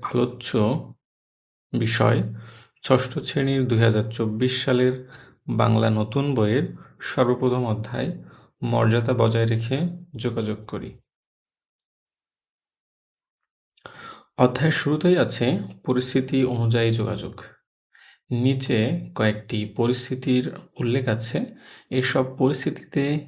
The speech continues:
কী ধরনের যোগাযোগ হয়? ছোট ছোট দলে ভাগ হয়ে আলোচনা করো এবং ভূমিকা অভিনয়ের মাধ্যমে উপস্থাপন করো। পরিস্থিতি এক, রাতের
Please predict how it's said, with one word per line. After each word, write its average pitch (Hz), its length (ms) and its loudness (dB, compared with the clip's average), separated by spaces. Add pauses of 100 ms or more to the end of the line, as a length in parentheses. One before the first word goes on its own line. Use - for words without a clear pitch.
কী 135 140 0
ধরনের 131 340 2
যোগাযোগ 117 480 2
হয়? 135 280 2 (540)
ছোট - 200 -2
ছোট - 280 -8
দলে 110 400 2 (440)
ভাগ 123 300 2
হয়ে 120 260 2 (500)
আলোচনা 123 540 -2
করো 120 360 2
এবং 113 340 -2 (580)
ভূমিকা 123 420 0
অভিনয়ের 127 500 2 (440)
মাধ্যমে 110 420 -4
উপস্থাপন 110 600 -6
করো। 104 240 -8 (720)
পরিস্থিতি - 500 -2
এক, 113 220 -2 (1900)
রাতের 113 500 2